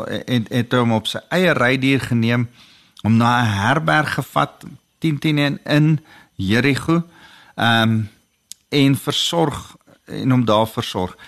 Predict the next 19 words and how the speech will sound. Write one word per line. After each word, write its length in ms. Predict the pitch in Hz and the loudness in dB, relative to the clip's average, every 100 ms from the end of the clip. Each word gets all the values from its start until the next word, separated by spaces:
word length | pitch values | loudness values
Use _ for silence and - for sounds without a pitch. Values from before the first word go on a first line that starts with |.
| - _ 120 | -20 _ -4
Die, 120 | 120 | -2
die 180 | 123 120 | -2 -4
volgende 460 | - 247 - 196 185 | -4 -4 -2 -4 -4
oggend 300 | 120 120 98 | -6 -4 -2
haal 160 | 107 127 | 0 0
hy 120 | 127 - - | -2 -8 -12
twee 320 | 196 214 214 196 | -6 -2 0 0
denarius 880 | 160 143 113 104 113 110 107 104 - | 0 2 2 2 0 0 -4 -6 -10
uit. 320 | - - _ _ _ | -14 -16 _ _ _
Hy 140 | 117 156 | -2 0
haal 160 | 190 170 | 0 0
van 160 | 180 | -2
sy 120 | - - - - | -2 -6 -6 -2
eie 260 | 220 214 | 0 0
geld 480 | 170 - 110 101 - - | -2 -2 -2 -2 -4 -12
uit 260 | 85 _ _ _ _ _ _ _ _ _ _ _ 123 | -12 _ _ _ _ _ _ _ _ _ _ _ 0
om 140 | 120 | 2
hierdie 300 | 110 117 131 | 4 2 2
man 400 | 107 95 90 85 | 2 2 0 -4